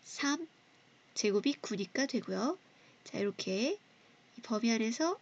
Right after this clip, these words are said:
사, 십육도 사십일보다 작죠, 제곱이. 오도 제곱이 이십오니까, 육도 제곱이 삼십육이니까. 근데 칠은 제곱하면 사십구라서 아래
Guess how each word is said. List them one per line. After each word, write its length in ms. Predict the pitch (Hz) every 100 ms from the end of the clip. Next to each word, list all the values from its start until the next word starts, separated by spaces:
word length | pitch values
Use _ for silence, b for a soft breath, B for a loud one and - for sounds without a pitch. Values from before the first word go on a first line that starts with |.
| -
사, 380 | - 247 247 -
십육도 800 | - 330 311 311 - - 349 403 -
사십일보다 840 | - - 214 240 233 208 202 220
작죠, 300 | 233 240 -
제곱이. 540 | 214 - - - 294 381 - B B B B - - -
오도 580 | - 220 220 285 339 392 -
제곱이 360 | - 202 202 208
이십오니까, 840 | 196 - 202 185 - - 285 330 370 -
육도 460 | 208 208 - 294 302
제곱이 340 | 302 240 262
삼십육이니까. 1160 | - 370 381 381 330 226 185 226 220 - - 240 B B B B
근데 360 | 233 254 294 285
칠은 420 | - - 403 359 - - - - - - - - - - - - -
제곱하면 440 | - 233 226 208
사십구라서 840 | 240 - 269 - - 208 214 302 370 B B B B - -
아래 460 | - 202 233 247 311